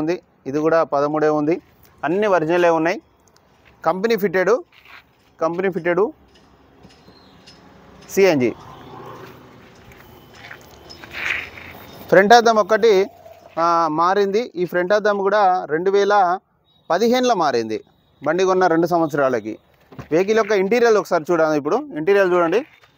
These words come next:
ఇంటీరియర్ మాత్రం చాలా నీట్‌గా ఉంది చూడండి, చాలా నీట్‌గా ఉంది ఇంటీరియర్. ఈ డోర్ కూడా ఒరిజినల్ షోరూమ్దే ఉంది,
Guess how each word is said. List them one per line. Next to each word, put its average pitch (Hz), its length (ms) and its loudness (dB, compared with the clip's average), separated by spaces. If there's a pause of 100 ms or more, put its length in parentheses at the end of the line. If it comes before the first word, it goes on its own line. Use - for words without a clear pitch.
(240)
ఇంటీరియర్ 196 340 2
మాత్రం 185 200 -2 (100)
చాలా 165 180 2 (100)
నీట్‌గా 180 360 2
ఉంది 160 180 0
చూడండి, 151 260 0 (4000)
చాలా 156 280 8
నీట్‌గా 170 340 4
ఉంది 160 180 0
ఇంటీరియర్. 156 320 0 (380)
ఈ 147 140 -2
డోర్ 196 260 2
కూడా 202 160 4 (760)
ఒరిజినల్ 170 320 0 (140)
షోరూమ్దే 165 500 2
ఉంది, 170 160 0